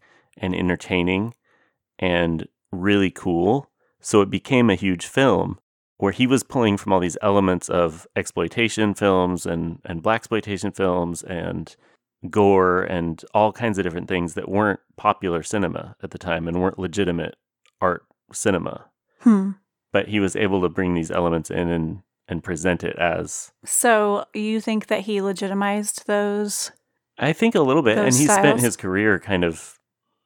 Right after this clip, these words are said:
Speaker 1: remaking movies like that. And
Speaker 2: Hmm.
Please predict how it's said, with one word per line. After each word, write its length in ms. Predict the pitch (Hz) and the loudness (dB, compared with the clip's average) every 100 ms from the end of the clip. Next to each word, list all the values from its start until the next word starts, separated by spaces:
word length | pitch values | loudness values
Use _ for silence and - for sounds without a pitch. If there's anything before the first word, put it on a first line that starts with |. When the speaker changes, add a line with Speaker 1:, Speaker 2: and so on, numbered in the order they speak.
| _ _ _ - | _ _ _ -4
Speaker 1:
remaking 560 | 104 92 90 - 98 | 0 2 0 0 -2
movies 380 | 87 85 92 82 | 0 0 -2 -2
like 220 | 85 87 | -4 -4
that. 360 | - 127 139 - - | -4 -4 -4 -8 -4
And 500 | 90 87 85 82 - - _ _ _ | 0 2 0 -4 -10 -20 _ _ _
Speaker 2:
Hmm. 260 | 214 190 | -8 -8